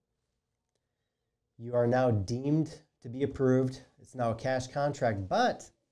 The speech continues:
the seller now has a three-day window where they could send you a notice and cancel the contract on you, 'cause maybe they have a cash backup offer.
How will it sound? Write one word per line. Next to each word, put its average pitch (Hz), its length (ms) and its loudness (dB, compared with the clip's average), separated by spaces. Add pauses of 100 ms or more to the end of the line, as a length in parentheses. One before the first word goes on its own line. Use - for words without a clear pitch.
(500)
the 117 80 -20
seller 196 480 -4
now 113 200 0
has 110 220 0
a 113 140 0
three-day 160 460 -2
window 117 580 -2 (520)
where 123 120 -10
they 165 160 2
could 196 140 -2
send 131 280 -2
you 214 140 0
a 180 60 2
notice 110 420 -2
and 120 160 -12
cancel 151 340 -6
the 117 80 -6
contract 120 580 -4
on 107 220 -2
you, 147 400 0 (460)
'cause 110 120 -18
maybe 131 220 -2
they 131 80 -2
have 123 140 0
a 117 40 -4
cash 117 340 -6
backup 123 380 -4
offer. 156 480 -4